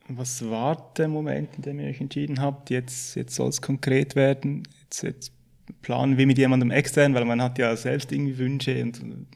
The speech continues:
zeichnet vielleicht rum, hat Gedanken, was könnte man machen, wohnt vielleicht mal da und schaut sich das an.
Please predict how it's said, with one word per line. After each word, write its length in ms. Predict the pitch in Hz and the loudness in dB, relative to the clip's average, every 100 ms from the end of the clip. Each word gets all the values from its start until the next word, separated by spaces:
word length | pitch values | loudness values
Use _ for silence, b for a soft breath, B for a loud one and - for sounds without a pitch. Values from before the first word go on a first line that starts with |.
| - | -14
zeichnet 380 | - - 127 - | -10 -10 -12 -12
vielleicht 380 | - 127 127 | -10 -10 -4
rum, 320 | 135 139 139 135 | -2 0 0 -2
hat 140 | 127 | -4
Gedanken, 420 | 120 123 131 131 | -4 -2 -2 -4
was 120 | 120 | -10
könnte 240 | - 123 120 | -6 -6 -4
man 120 | 117 | -4
machen, 480 | 117 131 143 135 117 | -4 -4 -4 -6 -4
wohnt 240 | 123 131 | -4 -4
vielleicht 320 | 131 131 131 | -4 -4 -2
mal 120 | 135 127 | -2 2
da 180 | 123 | 2
und 200 | 120 117 | 2 -2
schaut 180 | 120 120 | -6 -10
sich 80 | - | -12
das 180 | - - | -12 -8
an. 260 | 127 139 | -4 -4